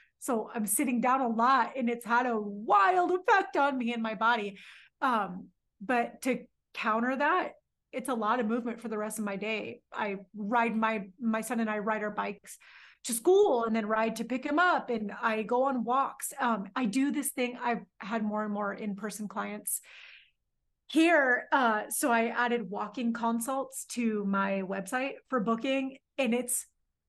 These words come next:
one of the best things I've ever done. So instead of, like, sitting here over Zoom or on the phone for consults, we go on walks and I'm like, "Wow,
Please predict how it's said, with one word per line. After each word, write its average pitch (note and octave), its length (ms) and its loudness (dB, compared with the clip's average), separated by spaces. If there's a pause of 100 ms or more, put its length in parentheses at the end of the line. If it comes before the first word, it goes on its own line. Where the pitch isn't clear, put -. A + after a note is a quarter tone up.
(640)
one A3 260 -2
of G#3+ 60 -2
the G#3 60 -4
best G#3 220 -4
things G#3 220 -8
I've G3 100 -8
ever - 160 -10
done. - 300 -14 (160)
So A#3+ 220 -2
instead A3+ 280 -2
of, A3+ 80 0
like, A3+ 160 -2
sitting A3+ 380 0
here G#3+ 260 -2
over A3+ 240 -4
Zoom A3 240 -4
or A3+ 60 0
on G#3 100 -2
the G3+ 60 -6
phone G#3+ 440 -4
for A3 200 -6
consults, A3 580 -8 (280)
we A3 60 -8
go A3+ 120 -2
on A#3 100 2
walks D4+ 360 4
and B3+ 80 -2
I'm A3+ 80 0
like, A3 160 -6 (100)
"Wow, G#3+ 720 0